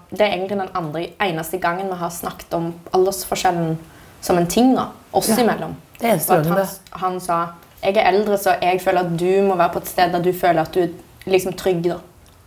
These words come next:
Speaker 2: Ja.
Speaker 1: Eller vil, ønske det.
Speaker 2: Ja.
Speaker 1: Og at han ikke ville sette meg i den posisjonen der jeg følte at jeg måtte
Speaker 2: Ja.
Speaker 1: si ja til noe som jeg kanskje
Speaker 2: Ja.
Speaker 1: egentlig ikke var klar for, og så videre.
Speaker 2: Det høres egentlig ut som en veldig fri og trygg relasjon da.
Speaker 1: Ja, veldig. Eh,
Speaker 2: Hvor lang tid tok det fra han sa det til du fridde?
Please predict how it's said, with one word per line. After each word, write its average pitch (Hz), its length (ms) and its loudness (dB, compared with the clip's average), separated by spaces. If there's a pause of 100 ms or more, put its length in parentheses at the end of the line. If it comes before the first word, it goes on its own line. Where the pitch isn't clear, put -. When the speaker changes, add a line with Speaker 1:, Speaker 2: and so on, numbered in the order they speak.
(140)
Speaker 2:
Ja. 170 80 -12 (180)
Speaker 1:
Eller 175 280 4
vil, 185 340 2 (160)
ønske 196 340 0
det. 220 120 4 (200)
Speaker 2:
Ja. 170 120 -8 (260)
Speaker 1:
Og - 80 4
at - 80 -2
han 180 140 0
ikke 175 160 -2
ville 185 120 -2
sette 180 240 -2
meg 170 140 0
i - 20 0
den 165 140 -2
posisjonen 175 420 -4
der 165 140 4
jeg 165 100 2
følte 170 280 -4
at 160 120 -8
jeg 165 140 0
måtte 170 180 -2
Speaker 2:
Ja. 180 80 6
Speaker 1:
si 175 240 2
ja 185 200 6
til - 180 -4
noe 170 200 -2
som 170 160 -4
jeg 165 120 -2
kanskje 175 240 -2
Speaker 2:
Ja. 156 80 -2
Speaker 1:
egentlig 165 240 -4
ikke 156 80 -10
var 156 80 -6
klar 214 260 4
for, 196 120 -6
og 180 80 -2
så - 100 -12
videre. - 240 -10 (120)
Speaker 2:
Det 220 80 -2
høres 185 160 0
egentlig 175 180 -2
ut 170 60 -2
som 185 120 0
en 170 80 6
veldig 156 260 2
fri 147 520 -2
og 156 80 -2
trygg 143 280 -6
relasjon 151 400 -2
da. 240 80 2
Speaker 1:
Ja, 262 200 2 (180)
veldig. 214 360 -2 (480)
Eh, 202 120 -4
Speaker 2:
Hvor 202 60 2
lang 185 200 4
tid 175 320 -4
tok 165 220 -4
det 170 80 -8
fra 180 80 4
han 165 100 2
sa 151 180 2
det 143 160 -2
til 151 160 -2
du 151 100 0
fridde? 147 320 0